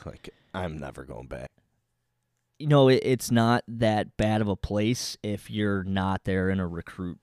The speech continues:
Speaker 2: capacity.
Speaker 1: When the stress isn't on you.
Speaker 2: Right.
Speaker 1: Yeah,
Speaker 2: Uh,
Speaker 1: I
Speaker 2: so
Speaker 1: could see that.
Speaker 2: I've got, you know, officers that I trained with that became those series commanders and company commanders on Parris Island, and it doesn't look like that bad of a job. I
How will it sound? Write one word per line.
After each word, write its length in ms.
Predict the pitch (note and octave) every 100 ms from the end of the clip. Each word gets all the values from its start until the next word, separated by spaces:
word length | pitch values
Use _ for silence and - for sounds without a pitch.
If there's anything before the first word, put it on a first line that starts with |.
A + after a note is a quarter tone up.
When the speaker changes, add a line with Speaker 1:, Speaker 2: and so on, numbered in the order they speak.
| _
Speaker 2:
capacity. 480 | - - F#2+ F#2+ -
Speaker 1:
When 120 | -
the 80 | -
stress 380 | - E3 B2+ -
isn't 200 | G2 G2
on 180 | F2 E2
you. 200 | D2+ D#2+ -
Speaker 2:
Right. 340 | G2 F2+ - G#2
Speaker 1:
Yeah, 340 | G2+ F2 E2+
Speaker 2:
Uh, 60 | G#2
Speaker 1:
I 40 |
Speaker 2:
so 200 | G2 C#3
Speaker 1:
could 120 | G#2+ -
see 180 | B2
that. 240 | F2+ D#2 C2+ -
Speaker 2:
I've 220 | - G#2+
got, 220 | A#2 G2+ - _ _ _ _ _ _ _ _ _ _ -
you 80 | G#2
know, 300 | F#2+ F2 - _ _ _ -
officers 500 | G2+ G#2 - G#2 G2
that 140 | F#2+
I 100 | F#2+
trained 420 | F#2 - G2 G2
with 360 | F#2+ G2+ G2 -
that 380 | G2 F#2+ F#2 F#2+ _ - _ _ _ _ - -
became 380 | - G#2+ A#2+ A2+
those 180 | G2+ G2
series 340 | - F#2 F#2
commanders 520 | - G2 F#2 F#2 F2+ F#2
and 80 |
company 300 | F2 F#2+ F#2
commanders 480 | F2 G2 F2+ F2 F2 -
on 220 | F2+ F#2
Parris 300 | - F2+ -
Island, 400 | F2 F2 F2 F2 - - _ _ _
and 480 | - F#2 F#2 F#2 F#2
it 120 | G2
doesn't 280 | - A#2 A#2
look 140 | A2+ A2
like 140 | G2
that 180 | G2 F#2+
bad 180 | G2 G2
of 80 |
a 40 | F#2
job. 440 | G#2+ F#2 F#2+ G2+
I 140 | E2+